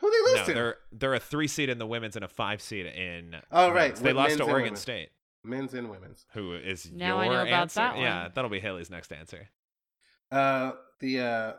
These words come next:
Speaker 1: the Blowjob Bobs, or also known
Speaker 2: <laughs>
Speaker 1: as Oral Roberts.
Speaker 2: <laughs>
Speaker 1: I don't
Speaker 2: The
Speaker 1: know their
Speaker 2: Yukon
Speaker 1: mascot.
Speaker 2: Huskies.
Speaker 3: Ohio State.
Speaker 1: Just get Texas Longhorns out the way.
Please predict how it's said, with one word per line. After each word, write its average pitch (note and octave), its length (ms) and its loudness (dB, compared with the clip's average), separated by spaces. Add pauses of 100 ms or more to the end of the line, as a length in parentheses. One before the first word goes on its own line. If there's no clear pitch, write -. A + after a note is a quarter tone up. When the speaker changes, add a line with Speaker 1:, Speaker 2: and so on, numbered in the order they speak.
Speaker 1:
the C3 100 -4
Blowjob F3+ 600 -2
Bobs, C3 560 -2
or A#2+ 340 -2
also C#3 320 2
known A2+ 220 -2
Speaker 2:
<laughs> G#2+ 40 -2
Speaker 1:
as G#2 280 -10 (220)
Oral C#3 340 -2
Roberts. C3 640 -6 (340)
Speaker 2:
<laughs> - 300 -20
Speaker 1:
I F3 80 0 (1160)
don't A2+ 120 -2
Speaker 2:
The C#3 60 0
Speaker 1:
know B2 140 0
their A2+ 120 -2
Speaker 2:
Yukon D#3+ 280 2
Speaker 1:
mascot. D#3 160 0
Speaker 2:
Huskies. G#2 680 -4 (1300)
Speaker 3:
Ohio G#3 400 -2
State. G#3+ 460 -8 (1700)
Speaker 1:
Just D#3+ 160 -4
get F3+ 180 4
Texas D#3+ 360 0
Longhorns C#3 500 2
out C3+ 180 2
the C3+ 60 -8
way. C3 340 -2